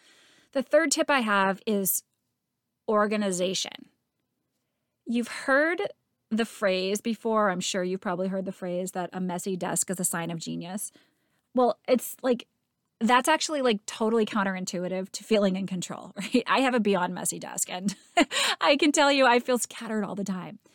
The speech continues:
If your stuff is everywhere, you're just gonna feel more scattered, more overwhelmed.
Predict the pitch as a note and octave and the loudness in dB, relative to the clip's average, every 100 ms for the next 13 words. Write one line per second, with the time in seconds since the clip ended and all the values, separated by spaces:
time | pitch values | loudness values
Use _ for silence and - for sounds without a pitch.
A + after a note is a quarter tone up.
0 | _ _ _ _ _ D#4+ E4 D#4 - F4 | _ _ _ _ _ -8 -4 -4 -2 -2
1 | F#4+ - - D4 - A#3+ D4 F4+ B3+ B1+ | -4 -6 -4 -4 0 -2 0 0 -2 -4
2 | G#1+ A1 - - C4 B3 F4+ F4 E4+ D4 | -8 -12 -16 -14 -12 -6 -2 -2 0 -2
3 | - C4+ A#3 G#3 - _ _ _ _ _ | 0 -2 0 0 -4 _ _ _ _ _
4 | G#3+ B3+ D4 - G#3 F3 F3 G3 B3 C4 | 2 4 2 0 0 0 4 4 4 2
5 | B3 A3+ F#3+ D#3+ - | 0 0 0 -4 -10